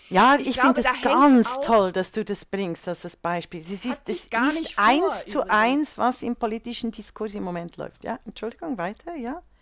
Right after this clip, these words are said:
Speaker 2: Ja, äh, ne, es sind zwei Dinge. Zum einen, du darfst nicht, weil sonst profitieren die Rechten.
Speaker 1: Mhm.
Speaker 2: Ich glaube, genau deswegen profitieren die Rechten.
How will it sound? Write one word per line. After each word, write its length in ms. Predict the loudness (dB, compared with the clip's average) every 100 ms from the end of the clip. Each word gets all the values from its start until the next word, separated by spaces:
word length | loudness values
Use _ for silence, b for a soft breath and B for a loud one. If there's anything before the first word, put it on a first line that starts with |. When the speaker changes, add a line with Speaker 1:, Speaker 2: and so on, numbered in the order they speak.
| B B B B B B B B
Speaker 2:
Ja, 180 | -4 -4 -6
äh, 80 | -14 -16
ne, 120 | -18 -12
es 140 | -12 -10
sind 160 | -12
zwei 280 | -12 -12 -10
Dinge. 380 | -10 -12 -14 -16
Zum 180 | -16 -14
einen, 380 | -12 -8 -8 -8 _
du 100 | -14
darfst 440 | -12 -10 -10 -10 -12
nicht, 300 | -12 -12 -8
weil 300 | -8 -8 -10
sonst 300 | -10 -12 -12
profitieren 520 | -12 -12 -14 -14 -14
die 80 | -16
Rechten. 560 | -18 -18 -16 -18 -20 _ b b
Speaker 1:
Mhm. 100 | -2
Speaker 2:
Ich 80 | 0
glaube, 200 | -2 -2
genau 260 | -4 -4
deswegen 420 | -6 -10 -12 -14 -14
profitieren 520 | -16 -16 -20 -20 -20
die 100 | -20
Rechten. 420 | -20 -20 _